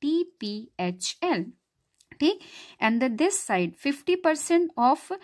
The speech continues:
टीपीएलएच means कि propagation delay low to high, ज़ीरो से हाई जाने में हमें जो टाइम लगा उसका फिफ्टी परसेंट, उसके करस्पॉन्डिंग जो आउटपुट है वहाँ,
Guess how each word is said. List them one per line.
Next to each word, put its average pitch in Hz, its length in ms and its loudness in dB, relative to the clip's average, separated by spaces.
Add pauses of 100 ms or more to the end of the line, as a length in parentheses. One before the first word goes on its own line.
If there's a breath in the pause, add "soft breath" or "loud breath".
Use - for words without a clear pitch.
(380 loud breath)
टीपीएलएच 285 1500 -2 (160)
means 269 280 0
कि 349 280 -2 (480 soft breath)
propagation 226 760 0
delay 190 320 2 (240)
low 202 160 2 (140)
to 262 180 0
high, 320 380 2
ज़ीरो 262 480 0
से 190 340 -2 (320)
हाई 330 380 2
जाने 196 340 -2
में 196 140 -6
हमें 202 320 -6
जो 226 180 -4 (120)
टाइम 214 240 0
लगा 180 260 -4 (160)
उसका - 260 -4
फिफ्टी 233 380 -8
परसेंट, 277 440 -4 (180)
उसके 359 280 0
करस्पॉन्डिंग 226 720 -2
जो - 240 -8
आउटपुट 175 500 2
है 240 80 -4
वहाँ, 214 320 -2